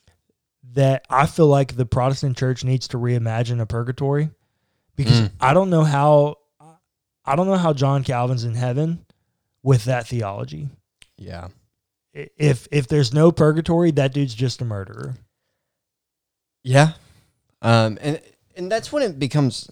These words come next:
Speaker 2: sorry, I'm, I'm trying to look for something very specific. Um, but, uh, I don't,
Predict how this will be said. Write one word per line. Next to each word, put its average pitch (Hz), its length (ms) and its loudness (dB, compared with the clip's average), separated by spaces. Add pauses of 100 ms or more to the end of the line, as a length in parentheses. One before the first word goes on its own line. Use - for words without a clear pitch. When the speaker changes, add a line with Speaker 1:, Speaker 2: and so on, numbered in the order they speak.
Speaker 2:
sorry, 107 260 2
I'm, 113 180 0
I'm 110 180 -8
trying 147 220 -10
to 98 40 -12
look 95 260 -12
for 98 140 -8
something 92 380 -12
very 90 180 -18
specific. - 580 -20 (460)
Um, 101 420 0 (460)
but, 117 480 -2 (480)
uh, 95 440 -2 (1120)
I 147 100 2
don't, 226 220 2